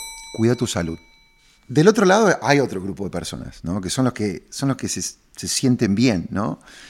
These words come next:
Eh, y ahí también puedo compartir quizás algunas cuestiones que últimamente, con el correr de muchos años, empecé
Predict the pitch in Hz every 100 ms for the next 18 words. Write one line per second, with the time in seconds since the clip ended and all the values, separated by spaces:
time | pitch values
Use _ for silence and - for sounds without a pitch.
0 | - - - 104 95 92 87 85 92 -
1 | _ 120 120 156 202 - _ _ 131 143
2 | 156 139 110 104 101 101 101 101 117 101
3 | 95 110 104 113 - 117 113 117 143 139
4 | 131 131 147 143 - - - 95 95 117
5 | 127 131 131 143 117 131 127 127 - 95
6 | 101 - 107